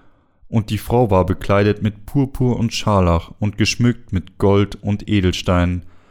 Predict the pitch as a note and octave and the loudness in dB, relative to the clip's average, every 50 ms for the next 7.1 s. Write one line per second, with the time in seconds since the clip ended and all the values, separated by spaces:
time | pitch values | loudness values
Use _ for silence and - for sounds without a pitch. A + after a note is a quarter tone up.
0 | - - - A2+ A#2+ A2+ - - - - A2 G2 F2+ E2+ E2+ E2 E2 D#2+ - - | -18 -8 -2 -2 -2 -2 -2 -4 0 0 2 2 2 2 2 0 -2 -4 -4 -2
1 | G#2+ A2 - - - A2+ A2 - - - - F2 E2+ E2+ D#2+ - G2 G2 G2 G2 | -2 -2 -2 -2 -4 -4 -4 -2 -4 -4 -2 -2 -2 -2 -2 0 2 4 4 4
2 | G2 G2+ G2 F#2 - G#2 G2+ G2 - - G#2 F#2+ - F#2 F#2 F#2+ F#2+ F#2 E2+ G#2+ | 2 0 0 0 2 0 0 0 0 -2 -2 -2 -2 -2 0 0 0 0 0 0
3 | G2 F#2+ F#2+ - - - - - - _ _ _ _ _ _ - - - - A2+ | 0 -2 -2 -6 -10 -18 -18 -20 -20 _ _ _ _ _ _ -20 -12 -2 2 4
4 | A#2 B2 A#2+ - - A#2 G2+ G#2 G2 F#2 G#2 G2+ G2 G#2 G#2 G#2 G2+ G2+ - - | 4 4 2 2 0 0 0 0 0 -2 0 2 4 4 4 4 4 2 0 -2
5 | G2+ F#2+ - - G#2 A2 G#2+ F#2+ F#2+ F2+ F2 E2 D#2+ E2+ F2 F2 - - - G#2 | -6 -6 -4 -2 0 0 2 2 2 2 2 2 2 2 0 0 -2 -4 -6 -2
6 | G#2+ A2 G#2 G#2+ A2 G#2+ G2+ - - G2+ F#2+ F#2 G2 G2+ G2 G2 G2+ G2 F#2 E2+ | -2 0 2 2 2 2 0 -2 -2 -4 -2 0 0 0 2 2 2 2 2 2
7 | D#2+ D#2 | 0 -2